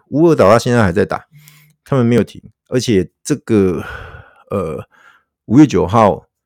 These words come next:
是他们胜利日，哦，就二-，二战结束的七十七周年嘛。那原本说可能普丁会加大他的一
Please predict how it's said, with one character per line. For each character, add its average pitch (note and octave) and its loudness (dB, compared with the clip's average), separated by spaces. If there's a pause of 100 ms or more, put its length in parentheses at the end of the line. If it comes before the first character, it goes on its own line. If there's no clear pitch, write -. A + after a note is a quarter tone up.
(120)
是 - -14
他 A#2 0
们 G#2+ 2
胜 G#2+ 0
利 G2+ 0
日， F#2+ -6 (120)
哦， F#2 -12
就 G2+ -4
二-， G#2+ -2 (180)
二 A2+ -4
战 G#2 0
结 D#2+ -10
束 F#2+ -10
的 F2 -6
七 G2+ -8
十 F#2+ -6
七 F#2 -12
周 F2+ -4
年 - -10
嘛。 C#2+ -12
那 A#2+ -2
原 A#2 0
本 G2+ 0
说 G#2 0 (100)
可 G2+ -6
能 E2+ -8 (560)
普 G2 -8
丁 A2 -2
会 G#2+ 4
加 G#2+ -2
大 G2+ 0
他 F2 -6
的 E2+ -8
一 G#2 -14